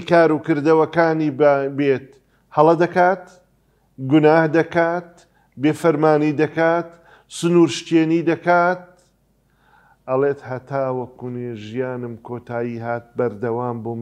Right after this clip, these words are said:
لەسەری ئەو عەبدوڵڵایی لێ دەرچوو کە یەکێکە لە نمونە هەرە گەورەکانی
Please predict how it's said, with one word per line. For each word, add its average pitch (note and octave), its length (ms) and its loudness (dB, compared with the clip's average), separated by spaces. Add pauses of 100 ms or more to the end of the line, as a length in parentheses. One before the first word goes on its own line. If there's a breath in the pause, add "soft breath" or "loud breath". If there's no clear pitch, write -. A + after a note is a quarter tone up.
لەسەری A2+ 560 -10 (560 soft breath)
ئەو C#3 140 2 (180)
عەبدوڵڵایی A#2 880 -6
لێ A2+ 120 -4 (100)
دەرچوو A2+ 840 -12 (880 soft breath)
کە C3 100 -6 (120)
یەکێکە A#2+ 500 -8 (140)
لە A#2 100 -6 (100)
نمونە A2+ 480 -10 (180)
هەرە D#3 220 6 (120)
گەورەکانی A#2+ 800 -4